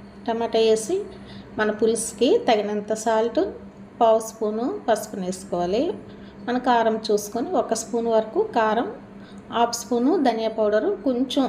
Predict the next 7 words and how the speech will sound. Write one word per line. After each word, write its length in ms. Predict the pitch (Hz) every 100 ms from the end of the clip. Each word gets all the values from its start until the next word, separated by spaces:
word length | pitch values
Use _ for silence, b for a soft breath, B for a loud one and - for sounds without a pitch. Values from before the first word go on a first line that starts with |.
| 180 - - - - - B B B - - - - 202
జీరా 260 | 226 226 226
పౌడర్ని 400 | 220 202 202 202
వేసి 260 | 202 196 302 480 226
అంతా 220 | 214 214 233
ఒకసారి 420 | 214 - 208 240 403 415
కలిసేటట్లు 600 | 240 208 208 233 202 202 196
కలుపుకొని 520 | 202 196 - 190 202